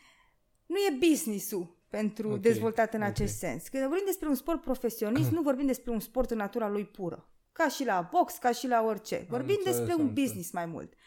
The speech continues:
Speaker 1: De aici contează foarte mult matchmaking-ul, contează foarte mult, uh, probabil că ai mai auzit și tu,
Speaker 2: Da,
Speaker 1: ți-am
Speaker 2: da,
Speaker 1: spus
Speaker 2: da,
Speaker 1: de,
Speaker 2: da.
Speaker 1: uh, știi că îți spuneam mai devreme că eu nu urmăresc foarte mult, uh,
Speaker 2: Da.
Speaker 1: meciurile, numele mari și,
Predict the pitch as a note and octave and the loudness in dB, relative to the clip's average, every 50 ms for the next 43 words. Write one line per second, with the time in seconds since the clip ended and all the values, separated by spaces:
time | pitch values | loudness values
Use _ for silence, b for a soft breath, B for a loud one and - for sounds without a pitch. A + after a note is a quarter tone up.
0 | b b b b b b b - - - - E4 F4+ F4 - E4 C4+ A#3 - - | b b b b b b b -4 0 0 2 0 0 0 2 2 2 2 0 -2
1 | B3 A#3+ A3 C#4 B3+ A3+ A3+ - B3+ A#3+ - A#3 A#3 A3+ G#3 - F#3 F3+ F#3+ A#3 | -2 0 2 0 0 0 0 -2 -2 0 0 0 0 0 -2 -2 -4 -2 0 0
2 | C#4 C#4 - - C4+ C4 B3+ C4 - B3 B3 A#3+ A#3+ A#3+ A#3+ A#3 G#3+ G#3 G#3 G#3 | 0 0 2 0 2 0 0 0 0 0 0 2 2 2 0 0 -2 -6 -2 0
3 | A#3 A#3 G#3+ A3 G#3+ - A#3 A#3 A3+ A#3 A3 G#3+ A3+ A3+ A3+ A3 A3 - A3+ G#3+ | 0 0 0 -2 -2 0 -2 -2 0 -2 -4 -2 -2 -2 -2 -4 -2 -4 -4 -2
4 | G3 G3+ G3 F3+ F3 G3+ C3 A2 - C3+ C3+ - - - - - - - - B4 | -2 -6 -8 -8 -10 -10 -12 -14 -14 -16 -16 -16 -16 -18 -18 -20 -14 -8 -8 -6
5 | B4 A#4+ A4 G#4+ - A4+ G#4 G#4 A4 A4 G#4+ G#4 G#4 G4+ G#4 G#4+ G#4+ G4+ - - | -2 -2 -2 0 2 0 0 2 2 2 4 4 4 2 2 2 2 2 2 4
6 | - E4 - F4 E4+ E4 C#4+ B3+ - F4+ B3+ B3 A3+ A2 A2+ - - B3 C#4 C#4+ | 6 8 8 8 6 4 2 2 0 0 0 -2 -4 -8 -2 4 8 8 8 8
7 | C4 B3+ C#4 C#4 D4 D4+ D4+ - F4+ - D#4 D#4 D#4 - - D4+ D4+ D#4 D#4 D4 | 8 2 0 0 -2 -2 0 0 0 2 0 0 0 0 2 4 6 6 6 6
8 | C4+ C4+ C4 B3+ C#4 D4 D4+ C#4+ C#4 C4+ D4 D4+ D#4 D#4+ F#4+ F#4 E4+ D4+ C4+ C#4 | 6 4 6 4 4 4 6 4 4 4 4 2 4 4 6 6 6 6 6 4
9 | C#4 C#4 C4 B3+ - - C4 B3 - B3 A#3+ B3+ B3 A#3 A#3+ A#3+ A#3+ A3+ A3 G#3+ | 6 4 4 4 4 2 0 2 2 0 2 2 2 2 4 4 4 4 4 4
10 | G#3 A3 C#4 D4 C#4+ - A#3 G#3+ G#3+ A3+ B3+ C4 B3 A3+ G#3+ G3+ G3 G3+ B3 C4+ | 4 4 4 2 2 2 0 0 2 2 2 2 2 2 0 0 2 4 6 6
11 | C4 A#3 A3 - A#3 A3 A3 | 6 4 2 -2 -4 -6 -6